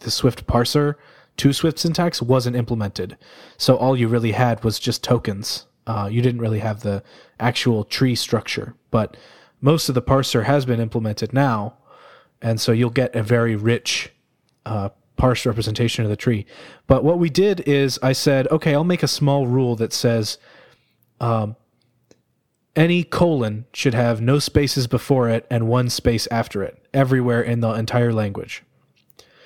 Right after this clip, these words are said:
So what I did is I built a visitor, uh, that's a subclass of a, a class called Syntax Rewriter in Swift Syntax, um,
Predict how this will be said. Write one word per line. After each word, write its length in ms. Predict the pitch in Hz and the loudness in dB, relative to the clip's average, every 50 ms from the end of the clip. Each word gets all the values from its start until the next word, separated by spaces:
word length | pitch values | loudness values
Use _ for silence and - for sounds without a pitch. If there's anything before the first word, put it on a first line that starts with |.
| - - - - - - _ | -20 -20 -20 -20 -20 -20 _
So 320 | - - - 127 123 123 131 | -12 2 2 4 4 4 2
what 220 | 135 131 120 117 | 0 0 0 0
I 100 | 120 117 | 0 0
did 260 | 113 123 127 135 143 | 0 0 0 0 0
is 140 | 139 117 113 | 0 0 0
I 120 | 117 110 | -2 0
built 360 | 107 123 120 127 123 - - 120 | 0 0 0 -2 -2 -4 -4 -2
a 220 | 113 110 110 107 | -2 0 0 -2
visitor, 580 | 104 107 139 143 135 139 113 113 117 135 156 - _ _ _ _ _ _ _ _ - | 0 0 0 2 2 0 0 0 0 0 -2 -4 _ _ _ _ _ _ _ _ -6
uh, 180 | 113 110 110 | -4 -2 -2
that's 180 | 110 110 - - | -2 -2 -4 -4
a 40 | 120 | -4
subclass 560 | - - 127 120 - - 120 110 107 - 120 | 0 0 0 0 0 0 0 0 0 -2 -4
of 80 | 104 104 | -4 -4
a, 140 | 104 101 95 - - | -4 -4 -6 -8 -10
a 160 | 110 101 98 - - _ _ | -10 -10 -10 -10 -14 _ _
class 280 | - - 110 107 - - | -4 -2 -2 -2 -2 -2
called 160 | 117 107 - | -4 -4 -2
Syntax 420 | - 123 113 120 113 107 - - | -2 -2 0 0 -2 -2 -2 -2
Rewriter 440 | 120 113 110 110 107 104 104 104 104 | -2 0 0 -2 -2 -2 -2 -4 -4
in 260 | - 110 104 104 104 - | -6 -8 -10 -10 -10 -8
Swift 220 | - - 113 - | -8 -8 -6 -2
Syntax, 400 | - 147 - 139 127 123 - - - - - - - - - - - _ _ - | -2 0 0 0 0 -2 -4 -10 -14 -18 -20 -20 -20 -20 -20 -20 -20 _ _ 0
um, 380 | 117 117 117 107 104 98 104 | 2 2 4 2 0 -2 -6